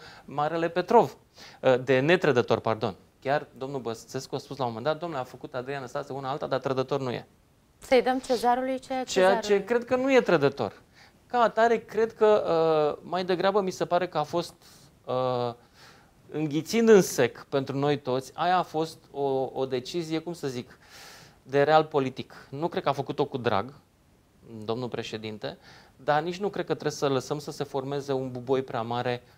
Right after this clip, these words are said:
Speaker 1: în partea spre est. Da? Trebuie ca oamenii care cumva, uh, au și această opțiune să fie mai degrabă integrați în statul român decât să fie integrați în rețeaua de influență a Estului.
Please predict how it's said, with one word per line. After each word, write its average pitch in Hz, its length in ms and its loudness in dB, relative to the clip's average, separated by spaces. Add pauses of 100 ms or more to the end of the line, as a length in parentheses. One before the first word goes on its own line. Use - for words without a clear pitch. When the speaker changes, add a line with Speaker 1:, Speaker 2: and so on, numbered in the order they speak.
(760)
Speaker 1:
în 127 200 -12
partea 120 640 0 (260)
spre 110 180 -2
est. - 380 -6 (200)
Da? 120 220 -6 (180)
Trebuie 143 320 -6
ca 135 120 -10
oamenii 127 340 -6
care 113 340 -10 (540)
cumva, 131 460 0
uh, 117 340 -4
au 135 180 -4
și - 260 -12
această 120 360 -6
opțiune 120 600 -6 (720)
să - 200 -4
fie 156 160 -4
mai 156 160 2
degrabă 147 340 2
integrați 143 440 -2
în 135 60 -6
statul 135 260 -2
român 127 280 -2
decât 120 240 -6
să - 120 -10
fie 120 180 -10
integrați 117 540 -8
în 110 80 -8
rețeaua 110 300 -4
de 107 120 -6
influență 104 480 -8
a 95 160 -4
Estului. - 340 -16